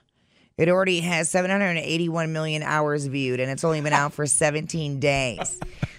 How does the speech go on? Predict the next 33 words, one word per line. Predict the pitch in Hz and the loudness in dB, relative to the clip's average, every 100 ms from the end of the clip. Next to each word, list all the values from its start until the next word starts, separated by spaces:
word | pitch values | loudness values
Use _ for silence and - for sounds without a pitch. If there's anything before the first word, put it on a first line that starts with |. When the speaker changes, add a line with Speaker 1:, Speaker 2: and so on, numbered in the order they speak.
| - | -10
Speaker 1:
The | 147 180 202 | -2 2 4
all-time | 214 214 208 185 175 | 4 2 0 0 0
list | 180 180 | -2 -2
measures | 170 160 156 147 | -2 -2 -2 -2
viewership | 151 156 160 170 160 | 0 0 0 0 2
over | 143 143 147 | 2 2 0
a | |
show's | 151 151 135 131 | 2 0 2 -2
first | - 143 - | -2 -4 -4
twenty-eight | 147 139 139 151 | -4 -2 -4 -2
days. | 175 185 180 - - | -2 -2 -6 -12 -18
So, | - - - - _ | -16 -14 -16 -18 _
Speaker 2:
Did | 160 147 | 2 4
you, | 220 269 320 | 4 4 4
uh, | 202 165 151 147 139 | 4 4 2 -2 -2
go, | 147 151 | -2 0
go | 156 | 2
ahead, | 117 90 | 2 2
I'm | 87 | -2
sorry. | - - _ | -4 -10 _
Speaker 1:
Uh, | 170 175 180 180 | 2 4 4 4
it | |
also | 185 196 208 | 2 0 -2
puts | 208 185 - _ | -2 -4 -6 _
Stranger | - - 180 170 156 | -18 -4 -2 0 -4
Things | - 196 196 196 190 | -4 0 2 2 0
at | - 160 160 | 0 0 0
number | 156 151 | -2 -2
two | 151 214 214 208 | -2 0 0 2
on | 156 160 | 2 0
the | 156 | 0
overall | - 196 196 196 202 262 254 | 2 4 4 4 4 4 2
list | 180 165 175 | 2 0 -2